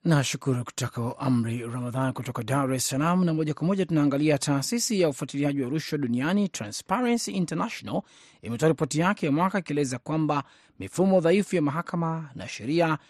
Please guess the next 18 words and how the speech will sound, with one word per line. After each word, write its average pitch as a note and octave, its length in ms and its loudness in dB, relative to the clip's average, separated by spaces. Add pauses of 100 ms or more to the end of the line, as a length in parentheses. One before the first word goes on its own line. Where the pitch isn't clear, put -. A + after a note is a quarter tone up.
(160)
inasababisha F3 680 2
kuongezeka D3 420 2
kwa C#3 140 -4
ulaji C3 200 -2
rushwa C3 300 -6
duniani. G#2 600 -8 (480)
Katika G3+ 220 4
ripoti E3+ 280 4
yake G3 220 2
iliyotolewa E3 280 4
mapema D#3 340 2
mwaka A#2 220 -4
huu, G3 440 -2
inaeleza A2+ 400 -8
kwamba D#3 420 0 (360)
kiwango D#3 400 0
cha - 160 -4
rushwa C#3+ 400 -4